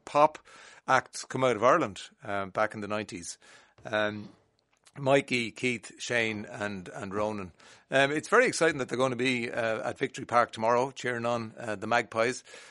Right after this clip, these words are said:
Um, and, and good luck. Good luck in the cup, as they say over here. Um, and, and will they, will they march onto the field, Tom, do you think, to take a wave? Is that the way it's done?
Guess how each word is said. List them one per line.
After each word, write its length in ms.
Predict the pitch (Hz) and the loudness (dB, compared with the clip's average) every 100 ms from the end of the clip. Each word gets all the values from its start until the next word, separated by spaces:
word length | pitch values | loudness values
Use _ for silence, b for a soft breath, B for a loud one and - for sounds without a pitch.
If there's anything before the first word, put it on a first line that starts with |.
| B _ - | B _ -8
Um, 520 | 113 113 113 110 - - | -4 -2 -4 -10 -12 -6
and, 280 | 123 113 | -6 -4
and 240 | 117 123 117 | -2 -2 -2
good 160 | 123 | 2
luck. 240 | 135 175 - - _ _ _ _ | 4 4 2 -12 _ _ _ _
Good 160 | 135 | -2
luck 160 | 127 160 | 0 0
in 80 | 151 | -2
the 80 | 127 | -2
cup, 340 | 151 139 - - | 0 0 -2 -12
as 120 | 117 | -10
they 80 | 131 | -8
say 220 | - 120 | -2 0
over 260 | 113 107 104 | 0 0 0
here. 260 | 117 139 B B B B _ | 0 0 B B B B _
Um, 540 | - 117 117 117 113 - | -6 0 0 0 -6 -4
and, 160 | 165 160 | 0 2
and 140 | 180 | 4
will 80 | 156 | 4
they, 180 | 165 196 | 6 6
will 200 | 190 185 | 6 6
they 120 | 180 | 6
march 320 | 165 196 226 | 6 6 6
onto 220 | 208 202 175 | 4 2 -2
the 60 | |
field, 420 | - 190 226 208 160 | 0 2 2 0 0
Tom, 260 | 202 208 | 2 4
do 40 | 185 | 2
you 60 | 175 | 2
think, 340 | 190 185 - | 0 -2 -8
to 120 | - | -10
take 220 | - 175 165 | -2 0 4
a 20 | |
wave? 300 | 156 180 175 | 4 6 4
Is 80 | 151 | 2
that 160 | 170 | -2
the 60 | 180 | 0
way 100 | 170 | -2
it's 160 | 165 - | -2 -2
done? 300 | 170 180 | -2 -2